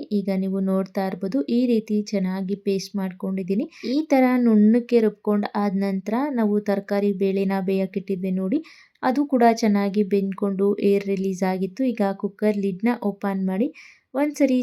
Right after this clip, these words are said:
ಚೆನ್ನಾಗಿ ಮಿಕ್ಸ್ ಮಾಡ್ಕೊಂಡು ರುಬ್ಬಿಟ್ಕೊಂಡಿದ್ದಂಥ ಮಸಾಲೆನ ಇದಕ್ಕೆ ಸೇರಿಸಿ, ಈಗ ಅದೇ ಮಿಕ್ಸಿ ಜಾರ್ಗೆ ಸ್ವಲ್ಪ ನೀರನ್ನ ಸೇರಿಸಿ ಚೆನ್ನಾಗಿ ಮಿಕ್ಸ್ ಮಾಡಿ ಹಾಕಿ, ಮತ್ತೆ ಈಗ ಮಸಾಲೆ, ತರಕಾರಿ, ಬೇಳೆ ಎಲ್ಲ ಹೊಂದ್ಕೊಳ್ಳೋ ರೀತಿ ಚೆನ್ನಾಗಿ ಮಿಕ್ಸ್ ಮಾಡ್ಕೊಳ್ತಾ ಇದ್ದೀನಿ. ಈ ಟೈಮಲ್ಲಿ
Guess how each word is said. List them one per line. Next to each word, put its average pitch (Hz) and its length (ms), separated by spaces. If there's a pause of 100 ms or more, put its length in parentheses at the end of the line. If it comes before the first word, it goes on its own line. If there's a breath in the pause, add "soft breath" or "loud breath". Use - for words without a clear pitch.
ಚೆನ್ನಾಗಿ 214 480
ಮಿಕ್ಸ್ 202 300
ಮಾಡ್ಕೊಂಡು 202 500 (160)
ರುಬ್ಬಿಟ್ಕೊಂಡಿದ್ದಂಥ 190 840 (160)
ಮಸಾಲೆನ 220 580 (100)
ಇದಕ್ಕೆ 196 300 (100)
ಸೇರಿಸಿ, 196 380 (520 loud breath)
ಈಗ 262 80 (140)
ಅದೇ 254 160 (160)
ಮಿಕ್ಸಿ 254 320
ಜಾರ್ಗೆ 220 340
ಸ್ವಲ್ಪ 214 260 (140)
ನೀರನ್ನ 208 480
ಸೇರಿಸಿ 208 300 (100)
ಚೆನ್ನಾಗಿ 196 480
ಮಿಕ್ಸ್ - 260 (120)
ಮಾಡಿ 214 260 (120)
ಹಾಕಿ, 185 420 (460 soft breath)
ಮತ್ತೆ 262 360
ಈಗ 254 120 (180)
ಮಸಾಲೆ, 208 400 (140)
ತರಕಾರಿ, 202 420 (140)
ಬೇಳೆ 196 300
ಎಲ್ಲ 196 100 (100)
ಹೊಂದ್ಕೊಳ್ಳೋ 196 540
ರೀತಿ 190 200 (120)
ಚೆನ್ನಾಗಿ 190 400 (100)
ಮಿಕ್ಸ್ 190 280
ಮಾಡ್ಕೊಳ್ತಾ 185 560
ಇದ್ದೀನಿ. 185 220 (140)
ಈ 330 40 (120)
ಟೈಮಲ್ಲಿ 254 400